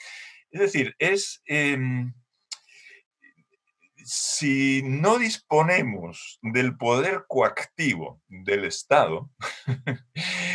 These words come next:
y que es violencia, en último término, ¿qué, de qué poder disponemos?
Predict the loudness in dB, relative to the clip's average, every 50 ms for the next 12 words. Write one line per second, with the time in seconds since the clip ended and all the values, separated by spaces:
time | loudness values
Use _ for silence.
0 | -4 -6 -8 _ -4 -2 0 0 0 -2 -4 -4 _ 2 4 4 4 2 0 -2
1 | 0 2 4 4 6 4 2 0 -4 -6 -8 -8 -8 -10 _ _ _ _ _ _
2 | _ _ -8 -8 -6 -4 -6 -6 -8 -10 _ -12 -8 -6 -8 -8 -4 -2 -4 -4
3 | -4 -4 -10 -10 -12 _ _ _ _ _ _ _ -20 -20 -20 -20 -20 _ _ _
4 | _ 0 2 2 4 6 4 4 4 2 -4 0 4 4 6 8 8 6 6 2
5 | -4 -6 -4 -2 0 2 2 2 0 -2 -6 -12 -12 -16 -20